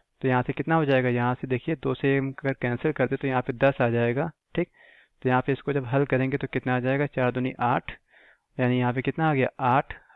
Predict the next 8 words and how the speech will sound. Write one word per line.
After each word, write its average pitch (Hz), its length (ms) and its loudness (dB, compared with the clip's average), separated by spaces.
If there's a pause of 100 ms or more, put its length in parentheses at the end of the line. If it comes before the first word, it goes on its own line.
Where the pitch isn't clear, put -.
(140)
हज़ार 123 460 0 (280)
जूल, 117 380 -4 (840)
ठीक। - 200 0 (680)
यानी 131 240 2
यहाँ 127 160 2
पे 131 120 -2
क्या 131 180 2
है 180 180 -2